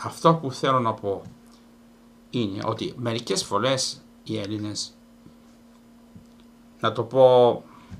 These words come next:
καθαρά και εξάστρα, σπάνε τα αρχίδια. Γιατί; Γιατί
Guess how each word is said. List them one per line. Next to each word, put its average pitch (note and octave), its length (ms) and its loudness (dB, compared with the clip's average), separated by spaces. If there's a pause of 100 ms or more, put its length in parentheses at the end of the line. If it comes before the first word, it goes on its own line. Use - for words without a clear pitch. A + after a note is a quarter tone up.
(200)
καθαρά A2 440 0
και - 120 -10
εξάστρα, D#3 540 0
σπάνε B2 320 0
τα G#2+ 100 -4
αρχίδια. - 460 -10 (1080)
Γιατί; - 380 -2 (460)
Γιατί D#3+ 640 0